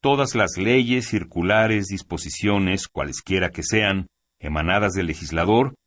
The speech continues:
de institución testamentaria o de simple costumbre, por las cuales había de concurrir en cuerpo oficial a las funciones públicas de las iglesias.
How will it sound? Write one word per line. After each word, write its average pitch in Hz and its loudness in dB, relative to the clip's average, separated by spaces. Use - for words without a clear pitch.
de 139 4
institución 113 0
testamentaria 92 0
o 80 -4
de 76 -6
simple 87 -4
costumbre, 123 2
por 127 2
las 131 0
cuales 156 2
había 104 2
de 113 0
concurrir 98 0
en 95 0
cuerpo 95 0
oficial 98 0
a 104 -2
las 92 0
funciones 90 -4
públicas 110 2
de 98 0
las 95 0
iglesias. 104 -4